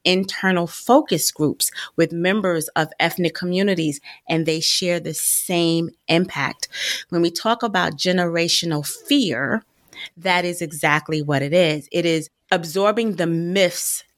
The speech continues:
that have been passed down about bone marrow transplant processes and procedures in general, combined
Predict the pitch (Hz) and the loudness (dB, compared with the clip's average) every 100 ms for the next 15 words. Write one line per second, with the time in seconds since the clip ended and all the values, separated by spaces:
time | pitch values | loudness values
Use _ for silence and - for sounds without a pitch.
0 | - 180 165 170 156 147 156 151 151 160 | 0 2 2 -2 -2 0 2 2 0 -4
1 | _ - 180 170 - 165 165 160 143 151 | _ -2 -2 -2 0 2 2 -2 0 0
2 | - 170 170 185 180 165 156 165 165 160 | 0 0 2 2 -2 -2 0 0 -2 -6
3 | - 165 160 - 151 - 147 151 - 160 | -2 0 0 0 -2 0 -2 0 -2 0
4 | 170 160 - - - 165 170 156 180 165 | 0 0 -4 -18 -2 -2 0 0 0 2
5 | 170 - 160 143 165 190 214 240 240 - | 2 0 -2 -2 -2 0 0 0 -4 -14
6 | - - 190 160 175 196 214 165 147 143 | -6 0 0 0 0 0 0 0 -2 -2